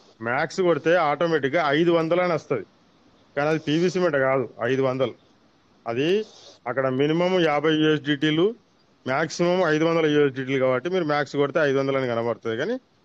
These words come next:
అక్కడ అది Max అని కొట్టకుండా పైన ఉన్న యూఎస్డిటీలు ఎంత ఉన్నాయో అందులోకి వెళ్ళి ఒకటి తగ్గించి కొట్టుకుంటే బాగుంటది.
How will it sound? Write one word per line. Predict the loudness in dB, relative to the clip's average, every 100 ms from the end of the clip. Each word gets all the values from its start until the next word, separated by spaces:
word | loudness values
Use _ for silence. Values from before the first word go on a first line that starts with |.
| _ -10
అక్కడ | -4 -2
అది | 0 0
Max | 0 -2 -2 -2
అని | -2
కొట్టకుండా | 0 -2 -2 -2 0 -2
పైన | -2 0 0 2
ఉన్న | 2 2
యూఎస్డిటీలు | 2 2 2 0 -2 0 0
ఎంత | 0 -2
ఉన్నాయో | 0 0 0 -4 _ _ _
అందులోకి | -4 0 2 2 2
వెళ్ళి | 2
ఒకటి | 2 0
తగ్గించి | -2 0 -2 -2 -2
కొట్టుకుంటే | -2 -2 -2 -2
బాగుంటది. | 0 2 2 -2 -10